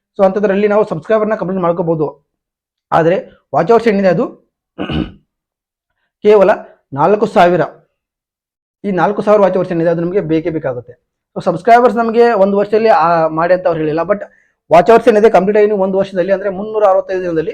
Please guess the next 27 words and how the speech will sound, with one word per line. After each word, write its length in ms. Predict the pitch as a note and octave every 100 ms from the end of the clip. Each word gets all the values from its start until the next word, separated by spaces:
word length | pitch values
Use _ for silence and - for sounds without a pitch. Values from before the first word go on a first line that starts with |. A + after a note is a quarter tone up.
| _ D#3+
ನೀವು 120 | E3+
ನಾಲ್ಕು 260 | D#3 D#3+
ಸಾವಿರ 160 | E3 E3+
ವಾಚ್ 160 | D#3 D#3
ಅವರ್ಸ್ 140 | D3
ಅನ್ನ 100 | D3+
ಕಂಪ್ಲೀಟ್ 260 | D3+ D3+ C#3+
ಮಾಡ್ಲೇಬೇಕು. 540 | D3 D#3 D3 C3 -
ಅವಾಗ 280 | C#3 D3 D3
ಮಾತ್ರ 240 | D3+ D#3
ನಿಮ್ಮ 180 | D#3 D#3
ಒಂದು 180 | D3 D3
ಚಾನೆಲ್ 240 | D3+ G#3 - _ _ _ _ E3
ಮಾನಿಟೈಸ್ 340 | F#3+ G#3 F#3
ಆಗುತ್ತೆ. 300 | D#3+ D3+ C3
ಇಲ್ಲ 260 | B2+ E3 E3
ಅಂತಂದ್ರೆ 520 | D#3 D3+ G#3+ - -
ನೀವು 200 | G#3 G#3+
ಐದ್ನೂರು 340 | F3+ F#3 A#3+ A3
ಸಬ್ಸ್ಕ್ರೈಬರ್ 380 | G3+ - G3
ಮತ್ತೆ 160 | F3+ F#3+
ಮೂರು 220 | F#3 F3+
ಸಾವಿರ 140 | F#3+ F3+
ವಾಚ್, 180 | E3
ವಾಚ್ 220 | E3+ D#3 D#3+
ಅವರ್ಸ್ 160 | D3
ಅನ್ನ 100 | F3